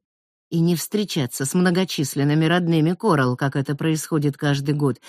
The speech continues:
и вообще невозможно. Я не советовала Джеду изменить сексуальное поведение.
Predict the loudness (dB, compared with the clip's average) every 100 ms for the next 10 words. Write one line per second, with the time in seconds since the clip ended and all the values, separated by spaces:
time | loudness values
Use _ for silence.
0 | -20 0 4 4 2 -4 2 4 6 4
1 | 0 0 -2 -6 -10 -14 _ _ _ _
2 | _ _ _ _ -4 2 4 6 4 4
3 | 2 4 2 2 0 2 2 2 2 2
4 | 0 -6 -20 -4 0 4 6 4 2 -6
5 | -6 -4 -2 0 2 4 2 0 0 -2
6 | 0 -2 -4 -8 -10